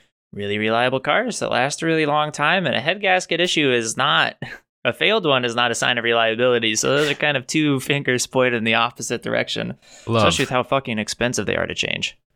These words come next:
Speaker 2: That's what makes a Subaru a Subaru.
Speaker 1: That's true.
Speaker 2: Um, but yeah, for those of you who aren't aware, a boxer or a flat four is basically, there are two cylinders on either side,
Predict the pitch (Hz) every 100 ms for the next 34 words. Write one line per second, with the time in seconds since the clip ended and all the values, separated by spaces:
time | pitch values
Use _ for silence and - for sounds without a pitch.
0 | - - 90 92 - - 90 87 82 82
1 | 87 _ 95 - - - 85 98 _ _
2 | _ - - _ - - - - - -
3 | 92 _ _ _ _ _ - - - 110
4 | 104 113 101 120 180 165 131 117 113 123
5 | 143 131 110 107 104 98 113 104 87 104
6 | 123 - - 117 101 104 - 107 92 -
7 | - 104 110 - - - 104 92 87 87
8 | - 107 90 107 113 107 - 98 90 85
9 | - 92 85 - 147 139 131 117 107 101
10 | 95 95 95 - 95 90